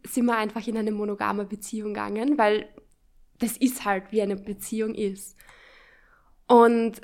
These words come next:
das war dann auch relativ lange so. Und vor ungefähr fünf Jahren hat's dann den Anstoß gegeben, dass wir uns einmal damit auseinandersetzen, ob das jetzt eigentlich für uns wichtig ist, dass wir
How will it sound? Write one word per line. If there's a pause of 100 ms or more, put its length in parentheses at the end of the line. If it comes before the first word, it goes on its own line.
das
war
dann
auch
relativ
lange
so. (280)
Und
vor
ungefähr
fünf
Jahren
hat's
dann
den
Anstoß
gegeben,
dass
wir
uns
einmal
damit
auseinandersetzen, (420)
ob
das
jetzt
eigentlich
für
uns
wichtig
ist, (280)
dass
wir